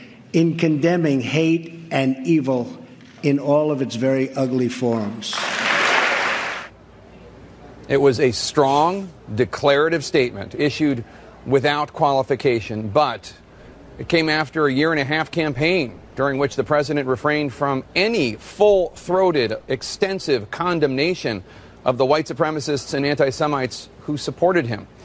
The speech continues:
Speaker 2: And interestingly, just hours before the speech last night, the president met with state attorneys general in a meeting at the White House. And according to the attorney general of the Commonwealth of Pennsylvania, who asked about the threats against the Jewish community centers and day schools, more than one hundred incidents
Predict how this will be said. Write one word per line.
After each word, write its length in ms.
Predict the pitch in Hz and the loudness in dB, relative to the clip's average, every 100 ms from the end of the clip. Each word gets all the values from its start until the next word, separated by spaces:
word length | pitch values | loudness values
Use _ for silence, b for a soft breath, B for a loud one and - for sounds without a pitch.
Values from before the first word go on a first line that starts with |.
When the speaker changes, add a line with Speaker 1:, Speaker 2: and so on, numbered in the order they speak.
| B B B | B B B
Speaker 2:
And 120 | - | 0
interestingly, 560 | 180 226 208 160 135 131 | 2 2 2 2 2 2
just 240 | 123 202 - | 2 2 0
hours 440 | 165 240 214 131 | 0 2 2 0
before 300 | 139 143 160 | -4 0 2
the 60 | 143 | 0
speech 260 | - 123 - | -4 -4 0
last 240 | 147 123 | 0 0
night, 160 | 135 127 | -4 -4
the 60 | |
president 420 | 135 151 143 151 143 | -2 -2 0 -2 0
met 220 | 151 - B B | -2 -4 B B
with 180 | 143 147 | -2 -2
state 400 | - - 190 196 | -2 0 2 2
attorneys 540 | 156 - 175 170 156 120 | -2 -2 -2 0 0 -2
general 480 | 131 147 127 101 | -2 0 0 -2
in 80 | 110 | -2
a 40 | 117 | 0
meeting 320 | 135 139 135 | 2 0 0
at 140 | 127 | -4
the 80 | 127 | 0
White 240 | 123 127 | 2 2
House. 220 | 120 104 127 | 0 -2 -4
And 100 | 123 | -4
according 300 | 120 151 143 | 0 0 0
to 80 | |
the 100 | 135 | -2
attorney 300 | 127 143 139 | -2 0 -2
general 340 | 123 131 127 113 B B B | 0 0 2 0 B B B
of 80 | |
the 80 | 120 | -2
Commonwealth 420 | 160 147 143 135 | 0 0 2 0
of 80 | 127 | 0
Pennsylvania, 720 | 147 135 131 139 170 139 113 113 B - | -4 -2 0 2 2 0 -2 -4 B -2
who 160 | 214 | 2
asked 420 | 160 226 262 - | 2 0 -6 -4
about 300 | 151 135 131 | -2 0 0
the 80 | 127 | -2
threats 320 | 113 135 120 127 | -2 0 0 -2
against 240 | 120 113 | -6 -6
the 80 | 120 | -4
Jewish 280 | 117 117 107 | 0 0 0
community 420 | 131 120 113 110 | -2 0 0 0
centers 340 | 120 110 104 | -2 -2 -2
and 100 | 113 | 0
day 140 | 110 107 | 0 0
schools, 320 | - 127 127 | 2 0 2
more 180 | 135 147 | 2 2
than 220 | 127 120 | 0 0
one 240 | 123 196 | 0 0
hundred 560 | 180 - - 190 147 - | -4 -2 -2 0 0 0
incidents 540 | 233 226 156 113 - | -4 -2 -2 -2 -6